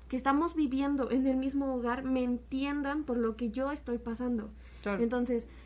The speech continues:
Speaker 1: una vez que nosotros sabemos identificar nuestras emociones, va a ser más fácil comentarle a los demás lo que me está pasando a mí.
Speaker 2: Exacto.
Speaker 1: Entonces, estos son uno de los puntos que nosotros podemos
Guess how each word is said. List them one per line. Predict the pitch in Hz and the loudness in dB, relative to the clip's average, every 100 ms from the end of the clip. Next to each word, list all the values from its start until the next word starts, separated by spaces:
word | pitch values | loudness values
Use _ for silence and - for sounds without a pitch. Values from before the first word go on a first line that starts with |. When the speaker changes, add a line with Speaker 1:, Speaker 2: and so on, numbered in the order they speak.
| - - | -10 0
Speaker 1:
una | 277 339 | 2 2
vez | 339 | 0
que | 339 | 0
nosotros | 277 269 277 277 | -2 -2 -4 -2
sabemos | 240 247 254 262 | 0 0 -2 -2
identificar | 254 233 233 226 233 247 | 0 2 0 -2 -2 -2
nuestras | 262 269 262 247 | -2 -2 -2 -2
emociones, | 226 220 247 233 240 - 226 | -2 -2 -2 -2 -2 -6 0
va | 247 | 2
a | 254 | 2
ser | 262 254 | 2 4
más | 247 262 | 2 2
fácil | 262 247 262 277 | -2 0 -2 -4
comentarle | - 240 220 220 233 226 | 0 2 2 2 0 -2
a | 208 | 0
los | 214 214 | 0 4
demás | 220 226 277 - - - | 2 2 -4 -12 -18 -2
lo | 247 233 | 2 4
que | 233 | 4
me | 233 | 2
está | 240 240 | 0 -2
pasando | 220 240 240 233 226 | -2 -2 0 0 0
a | 208 | 0
mí. | 233 277 285 - - - | 2 2 -2 -10 -18 -8
Speaker 2:
Exacto. | 190 180 185 214 | -8 -6 -6 0
Speaker 1:
Entonces, | 240 247 262 269 262 - - - | 0 2 0 0 -4 -10 -14 -4
estos | 269 349 320 | -2 -2 -2
son | 311 302 | 0 0
uno | 302 | -2
de | 302 | -2
los | 226 226 | -2 -4
puntos | - 262 254 294 - | -2 -4 -2 -6 -4
que | 277 | -2
nosotros | 254 262 277 294 | 0 -2 -4 -6
podemos | - 262 254 254 277 | -2 -2 0 0 -2